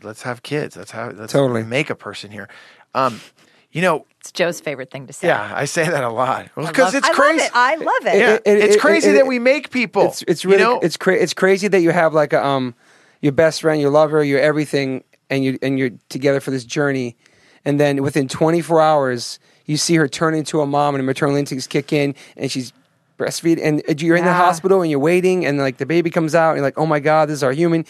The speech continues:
Speaker 2: We're gonna leave here with this human that we made
Speaker 3: <laughs> Yeah.
Speaker 2: forever.
Speaker 3: Yep.
Speaker 2: This, this, this kid's with us forever."
Speaker 3: Yep.
Speaker 2: And, like, you see everything change in your wife. You're like,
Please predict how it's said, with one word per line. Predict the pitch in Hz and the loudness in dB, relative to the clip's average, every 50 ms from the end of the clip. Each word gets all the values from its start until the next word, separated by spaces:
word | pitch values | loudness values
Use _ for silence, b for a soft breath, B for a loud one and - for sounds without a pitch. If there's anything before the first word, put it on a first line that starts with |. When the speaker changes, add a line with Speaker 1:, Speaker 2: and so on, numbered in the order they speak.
| B B B B | B B B B
Speaker 2:
We're | B 156 | B -2
gonna | 143 147 139 | 0 0 2
leave | 143 175 208 202 | 2 2 0 2
here | - 190 | 2 0
with | 170 165 139 | 0 0 -2
this | 156 147 - | -4 -8 -4
human | - 208 226 220 185 156 | -2 0 0 2 2 0
that | 151 127 | 0 0
we | 143 139 | 0 0
made | 139 139 131 123 120 - | 0 0 0 0 -2 0
Speaker 3:
<laughs> | |
Yeah. | 269 - - 453 440 381 | 2 2 4 4 2 4
Speaker 2:
forever. | - - 196 226 262 233 175 165 131 117 - - - | 4 4 6 6 4 2 0 -2 -4 -4 -6 -8 -4
Speaker 3:
Yep. | 170 208 269 - | 0 0 2 2
Speaker 2:
This, | 180 185 - | 2 0 2
this, | - 214 202 - | 2 0 0 2
this | 302 - 285 - | -2 -2 -2 0
kid's | - 226 208 175 | 0 0 0 2
with | 196 202 | 2 0
us | 196 180 - | 0 0 -2
forever." | - 170 180 196 214 202 170 156 143 | 0 2 2 2 2 2 0 0 0
Speaker 3:
Yep. | 208 226 | 2 2
Speaker 2:
And, | 233 170 | 2 4
like, | 170 156 160 - B B B B B | 2 2 0 -2 B B B B B
you | - 180 165 | -6 -4 -4
see | - - 214 214 190 | -2 -2 2 4 4
everything | 196 196 202 196 196 175 | 4 4 2 0 -2 -4
change | - - 190 196 196 165 | 0 2 2 2 2 0
in | 165 | 0
your | 165 160 | 0 2
wife. | 160 180 185 180 165 | 4 4 4 4 2
You're | 156 151 | 0 -2
like, | 139 139 - _ | -2 -2 -4 _